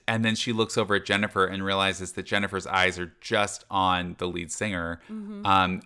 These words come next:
Speaker 1: and so she lets her hand go.
Speaker 2: But not at, not until after, 'cause she doesn't, she looks, she,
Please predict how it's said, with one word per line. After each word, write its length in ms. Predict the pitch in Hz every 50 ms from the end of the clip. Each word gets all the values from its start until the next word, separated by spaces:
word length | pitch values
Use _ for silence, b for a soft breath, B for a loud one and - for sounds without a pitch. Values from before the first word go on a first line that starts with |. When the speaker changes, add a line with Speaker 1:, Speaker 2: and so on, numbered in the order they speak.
| _ _ -
Speaker 1:
and 420 | 101 98 95 95 95 92 - - -
so 180 | - - - 101
she 180 | 92 - 110
lets 220 | 101 98 92 90 -
her 120 | 95 85
hand 320 | 80 87 85 82 82 82 -
go. 280 | - 80 73 - - - _ _ _ _ _ B B B B B B
Speaker 2:
But 160 | 339 339 330
not 300 | 302 330 330 359 403 415
at, 100 | 285 226
not 220 | 254 302 339 359 415
until 320 | 370 330 - 349 302 - -
after, 580 | 214 233 262 294 262 - - - 170 147 143 143 151
'cause 140 | - 269 247
she 140 | - 294 277
doesn't, 400 | 240 311 349 320 440 415 302 - _ _ _ _
she 240 | - - - 302 285
looks, 400 | 247 247 330 - - - - -
she, 260 | - 285 277 240 -